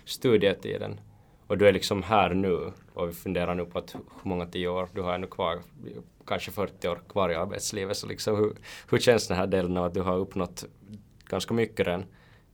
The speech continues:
på den första liksom då femtedelen av, av det här, din arbetskarriär? Liksom, har,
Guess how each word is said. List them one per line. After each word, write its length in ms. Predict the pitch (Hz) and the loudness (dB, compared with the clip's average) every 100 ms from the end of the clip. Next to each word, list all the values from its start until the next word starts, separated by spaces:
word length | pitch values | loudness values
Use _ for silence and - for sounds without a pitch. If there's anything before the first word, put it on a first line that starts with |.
| - | -4
på 80 | 92 | 0
den 120 | 92 | 4
första 340 | 110 101 - | 4 4 2
liksom 320 | 95 - 95 | 0 0 -2
då 260 | 90 87 - | 0 -2 -2
femtedelen 680 | - 101 - 90 87 85 92 | 0 0 0 0 0 0 -2
av, 240 | 92 95 | -2 -4
av 160 | 101 95 | -4 -4
det 80 | 92 | -2
här, 200 | 98 101 | -2 -2
din 180 | 98 98 | -2 -2
arbetskarriär? 840 | 101 90 92 - 95 95 95 101 | -4 -4 -6 -6 -6 -4 -6 -8
Liksom, 420 | - - 104 95 | -10 -6 -6 -4
har, 360 | 92 92 92 | -4 -4 -4